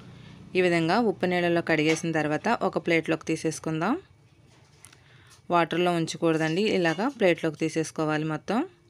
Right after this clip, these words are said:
ఇవి తడి లేకుండా ఆరబెట్టుకుందామండి. ఈలోగా మనం పిండి అనేది రెడీ చేసుకుందాం. ఒక కప్పు శనగపిండి, అలాగే వరిపిండి ఒక స్పూన్ అండి, ఒక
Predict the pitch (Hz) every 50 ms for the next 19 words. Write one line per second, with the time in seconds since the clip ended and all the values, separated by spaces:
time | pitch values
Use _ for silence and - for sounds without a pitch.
0 | - - - _ _ _ _ - - - _ _ - - - - - - - -
1 | - - - 180 160 165 190 254 392 440 - - - - - - - - 202 170
2 | 170 170 170 165 156 - 160 160 160 196 226 220 190 170 160 156 160 160 151 -
3 | - 165 165 165 165 160 156 156 151 147 190 240 339 381 339 - - - - 190
4 | 185 180 170 165 160 165 165 160 165 165 - 170 170 165 160 165 165 165 160 156
5 | 165 160 160 156 151 151 151 - 156 156 - - 160 156 156 175 240 349 392 -
6 | - - - - - - - - - - - - - - - - - 180 160 165
7 | 160 - 160 160 - 165 - - 165 156 151 143 156 - 165 160 160 170 190 247
8 | 349 415 - - - - - - - - - - - _ _ - - - - -
9 | - - _ - _ - - 160 156 151 147 143 165 208 285 339 311 - _ -
10 | 170 170 160 160 - 165 160 160 160 160 160 - 156 - - - 160 160 156 156
11 | 151 151 151 160 220 311 392 403 - _ _ _ _ _ _ _ _ _ _ _
12 | _ _ - - - - - - _ _ _ _ _ _ _ _ _ _ _ _
13 | _ _ _ _ _ _ _ _ - _ _ _ _ _ _ _ _ _ _ _
14 | _ - - _ _ _ _ _ _ _ _ - 165